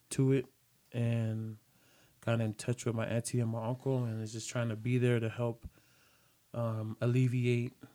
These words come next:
the stress because, you know, there's a lot of things that have to happen with funerals. Um, and so just wanted to, like, use this time to chop it up and look at the different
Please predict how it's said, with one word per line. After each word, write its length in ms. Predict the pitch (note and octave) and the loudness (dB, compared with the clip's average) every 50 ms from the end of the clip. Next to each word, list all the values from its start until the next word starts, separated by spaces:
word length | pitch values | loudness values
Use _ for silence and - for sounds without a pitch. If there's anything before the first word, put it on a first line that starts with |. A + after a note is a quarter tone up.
| _ _ _ _ _ _ | _ _ _ _ _ _
the 80 | A#2+ | -4
stress 680 | A2+ - - - C3+ C3 C3 C3 B2+ B2+ - - - - - - | -4 -4 -2 2 4 4 6 4 4 2 -2 -6 -8 -10 -8 -6
because, 300 | B2+ A#2+ - B2 A#2 A#2+ | -6 -4 -2 -2 -2 2
you 60 | E3 | 2
know, 60 | D#3+ | 2
there's 140 | C#3 C3+ B2 | 2 2 0
a 60 | A#2 | 0
lot 140 | A#2 A#2+ A#2 | 0 2 2
of 80 | A#2 A2+ | 0 0
things 240 | - A#2+ A#2 A#2 G#2+ | -2 -2 -2 -2 -2
that 120 | A#2+ A#2 | -2 -2
have 160 | A2 A#2 A#2 A2+ - | -2 -4 -4 -6 -8
to 140 | A2 A2 A2 - _ _ _ _ _ _ _ _ _ _ _ _ _ _ _ _ _ _ _ _ _ _ _ _ _ _ _ _ | -8 -8 -8 -10 _ _ _ _ _ _ _ _ _ _ _ _ _ _ _ _ _ _ _ _ _ _ _ _ _ _ _ _
happen 460 | - - C3+ B2+ - - A#2 A2+ A2+ | -2 0 0 0 0 0 -2 -2 -2
with 120 | A#2 A2 | -4 -4
funerals. 540 | - - - A#2 A2+ A2+ A2+ A2+ - - - - - - _ _ _ _ _ _ - - - - - - - _ _ - - - _ _ | -4 -4 -2 -2 0 0 -2 -2 -4 -8 -12 -14 -18 -20 _ _ _ _ _ _ -20 -20 -20 -20 -20 -20 -20 _ _ -20 -20 -20 _ _
Um, 640 | - B2 B2+ C3 B2 A#2+ A#2 A2+ A2+ A2+ A2 A2 G#2 - - _ _ - _ _ _ _ _ _ _ _ _ _ - | 0 2 4 6 6 4 4 2 0 -2 -4 -6 -10 -16 -20 _ _ -20 _ _ _ _ _ _ _ _ _ _ 2
and 140 | C3+ C3+ - | 2 4 4
so 120 | - C#3+ | 4 4
just 180 | C3 D3+ D3 C#3+ | 4 4 4 4
wanted 220 | E3 E3 D#3+ D#3 | 6 6 6 8
to, 100 | C#3+ C#3 B2+ B2 | 8 6 8 8
like, 160 | A#2+ A#2+ A2 A#2+ A#2 - _ - | 6 4 4 0 -8 -18 _ -2
use 260 | C3 C#3+ D#3 C#3 B2 | 4 4 6 6 6
this 160 | C3 D3 C3 | 4 4 4
time 320 | - - - D#3 D#3 D3+ C#3+ | 4 4 4 6 6 6 6
to 80 | - A#2+ | 4 0
chop 280 | - - C#3 C3+ B2+ - | 2 4 4 4 4 4
it 100 | A#2+ A#2 | 4 6
up 280 | C3 C#3 C3+ C3 - - | 6 6 6 4 4 2
and 300 | A#2+ A2+ A#2 A2+ A2 A2 - _ _ - - - - - - _ _ _ _ _ _ _ | 2 2 2 0 -2 -4 -8 _ _ -20 -20 -20 -20 -20 -20 _ _ _ _ _ _ _
look 240 | - B2 C#3 - - | 0 0 0 2 4
at 220 | C#3 C3 B2+ B2+ - - _ _ _ _ _ _ _ _ _ _ _ _ _ _ | 6 6 6 4 2 -4 _ _ _ _ _ _ _ _ _ _ _ _ _ _
the 100 | - C3+ | 0 0
different 640 | B2 - - C#3+ C3 - - C3+ C3 A#2+ A#2+ - | 0 4 4 2 2 4 2 4 4 4 2 -2